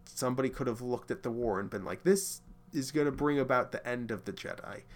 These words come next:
And in fact, I think a couple Jedi are like, "Oh, this isn't a great look for us. This is dangerous." But they didn't see a better solution.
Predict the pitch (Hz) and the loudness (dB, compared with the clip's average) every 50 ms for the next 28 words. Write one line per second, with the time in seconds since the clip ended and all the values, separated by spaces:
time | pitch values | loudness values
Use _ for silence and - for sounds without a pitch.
0 | - - - - - - - 160 165 165 165 165 170 - 170 151 160 - - 139 | -20 -18 -20 -20 -12 -4 0 2 2 2 2 0 0 2 2 0 0 0 0 -2
1 | 131 170 143 135 - - 156 - - 143 131 131 131 127 127 123 120 110 - 147 | -2 -2 -6 -6 -6 -6 -6 -4 -4 -4 -2 2 2 4 4 4 4 2 2 4
2 | 143 139 139 135 117 92 98 104 - 185 190 214 240 247 226 190 156 165 202 196 | 4 6 6 6 4 4 2 0 0 2 4 4 6 6 6 4 6 6 4 4
3 | - 233 190 175 151 147 - - 185 160 139 - 160 156 - 156 165 170 - - | 4 2 2 2 2 0 -4 -6 -6 -4 0 0 0 0 2 0 0 0 -2 -2
4 | - 117 85 - - - 131 123 - - - 139 139 143 143 131 - - - - | -4 -4 -4 -4 -6 -4 -4 -4 -4 -4 -4 -2 0 0 0 -2 -6 -12 -12 -6
5 | - 123 127 139 143 139 135 117 - - - - - - - - - - - - | -2 0 0 2 2 0 -2 -4 -6 -8 -8 -8 -10 -10 -10 -10 -10 -10 -12 -16
6 | - - - - - - 151 139 139 - - 160 151 - - 156 147 139 135 139 | -20 -20 -20 -20 -14 -12 -12 -12 -8 0 6 6 6 6 6 4 2 2 4 2
7 | 139 - - 139 131 127 123 120 120 113 95 - - 95 98 101 98 92 - - | 0 0 0 0 2 2 2 2 2 0 0 -2 -4 -6 -6 -6 -6 -6 -8 -10
8 | - - - | -10 -12 -14